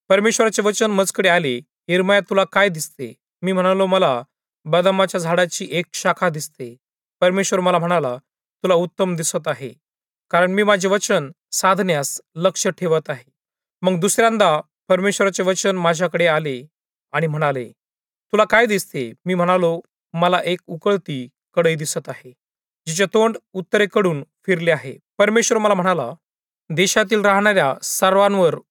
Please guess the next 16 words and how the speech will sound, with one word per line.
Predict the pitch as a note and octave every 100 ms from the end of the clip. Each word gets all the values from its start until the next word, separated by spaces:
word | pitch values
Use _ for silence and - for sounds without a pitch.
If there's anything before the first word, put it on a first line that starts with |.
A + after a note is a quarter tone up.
| -
उत्तरेकडून | F3 G#3+ G3 F#3+ G3 G3+
आपत्तीचा | F3 E3+ F3+ F#3+ F#3
वर्षाव | F3 E3+ F#3+ D#3+
होईल, | D#3 C3+ G2+ _ _ _ _ -
कारण | E3 E3+
परमेश्वर | E3+ E3+ F#3+ G#3+
म्हणतो, | F3+ G3+ E3+ C3 B2 _ _ _ D#3+
'मी | F#3
उत्तरेकडील | G3 - G3 G3 G3 G3
राज्यातील | F3+ E3 F3+ - D3+ B2 _ _ _
सर्व | - G3 G#3
कुळांना | F#3+ G3+ G3 G3
बोलावीन | F3+ E3+ F3+ E3+ A#2+ - _ _ _ _
आणि | E3+
ते | F3+ G3
येतील. | E3+ F#3 G3 C3+